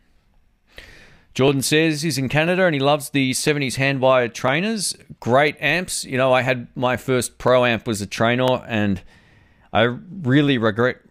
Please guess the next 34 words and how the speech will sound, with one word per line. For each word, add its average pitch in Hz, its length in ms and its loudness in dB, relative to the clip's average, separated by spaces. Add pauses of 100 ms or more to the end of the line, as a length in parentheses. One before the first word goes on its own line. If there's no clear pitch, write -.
(140)
regret 113 500 0
getting 107 260 -2
rid 104 180 -2
of 95 60 -6
that 87 180 -6
one. 98 140 -4
It 98 40 -4
was 98 180 -4
a 101 40 0
Y 101 200 2
C 104 200 -4
V 90 140 -4
forty. 98 500 -2 (800)
Uh, 90 380 -4
and 95 140 -6
it 92 220 -4
was, 87 400 -6 (540)
I 104 100 -4
guess, - 380 -6
Traynor's 98 520 -2
answer 92 320 -4
to 90 200 -6
the, 82 360 -6 (960)
to 107 120 -6
the 90 100 -2
Hot 113 160 -8
Rod 101 160 -4
Deluxe, 90 500 -4
and 85 260 -6 (200)
it - 40 -6
was 110 100 -2
great. 120 280 2
It - 200 -20
was 92 240 -10